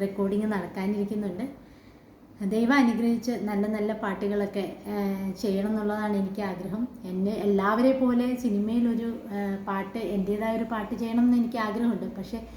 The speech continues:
പണ്ട്, പണ്ടുള്ളവർ പറഞ്ഞ പോലെ ഇരുന്നിട്ട് വേണമല്ലോ കാല് നീട്ടാൻ, അല്ലേ?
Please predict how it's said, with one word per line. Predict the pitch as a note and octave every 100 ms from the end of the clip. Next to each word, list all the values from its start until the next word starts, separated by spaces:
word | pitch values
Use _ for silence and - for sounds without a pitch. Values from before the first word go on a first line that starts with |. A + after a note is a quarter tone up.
| - - - -
പണ്ട്, | G3+ G3+ A3+ A3 F#3+ G3 G#3
പണ്ടുള്ളവർ | G3 G#3 A#3+ A#3+
പറഞ്ഞ | A#3+ G#3+
പോലെ | A3 A3+
ഇരുന്നിട്ട് | G#3+ G3 G#3 A3+ C4+
വേണമല്ലോ | A#3+ A3+ A3
കാല് | G3 F#3+ F#3 F#3
നീട്ടാൻ, | F3 F3+ G3
അല്ലേ? | A3+ E3+